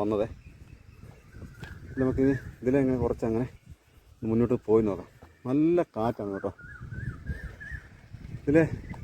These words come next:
എങ്ങോട്ടുള്ള വഴിയാന്ന് നമുക്കറിയില്ല. അങ്ങോട്ട്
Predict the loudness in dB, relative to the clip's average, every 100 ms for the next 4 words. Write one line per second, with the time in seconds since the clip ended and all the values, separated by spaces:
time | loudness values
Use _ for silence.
0 | -6 -4 2 2 4 6 8 8 6 2
1 | 0 2 0 0 -2 -4 -4 -6 -6 -6
2 | -8 -8 -8 -6 -8 -10 -14 -20 -20 -20
3 | -18 -18 -18 -18 -14 -6 -2 0